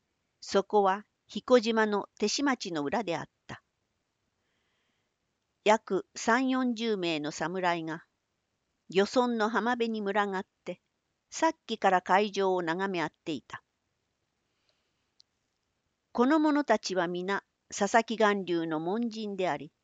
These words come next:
その大半以上が細川家の家中であった。小倉の城下に高札が立つとすぐ、当日の船止めの先を越して、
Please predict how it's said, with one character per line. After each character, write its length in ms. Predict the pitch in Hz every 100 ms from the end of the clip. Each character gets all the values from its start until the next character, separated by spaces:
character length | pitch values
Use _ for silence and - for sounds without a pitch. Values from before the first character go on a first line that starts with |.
| _ _
そ 220 | - - 196
の 120 | 185
大 280 | - 226 277
半 280 | 269 254
以 80 | 240
上 240 | 196 185 165
が 180 | 143 - _ -
細 300 | 190 - 226
川 260 | 220 208
家 120 | 214 202
の 100 | 196
家 160 | 269
中 240 | - 226 175
で 160 | 196
あ 40 | 147
っ 60 | _ -
た。 120 | - _ _ _ _ _ _ _ _ _ _ _ _ _ _ _ _ _ _ _ _ _ _ _ _ _ _
小 140 | - 214
倉 280 | 311 302 285
の 140 | 277
城 260 | 247 247 214
下 180 | 165
に 160 | 165 147 -
高 180 | 202
札 300 | 254 262 -
が 80 | 226
立 280 | 214 240 -
つ 20 |
と 100 | -
す 160 | 165 -
ぐ、 160 | 156 - _ _ _ _ -
当 220 | 208 226
日 300 | 208 208 196
の 120 | 196
船 220 | 208 220
止 160 | 240 233
め 120 | 226
の 100 | 208
先 360 | 208 208 - 277
を 80 |
越 140 | 262 214
し 160 | -
て、 160 | - 190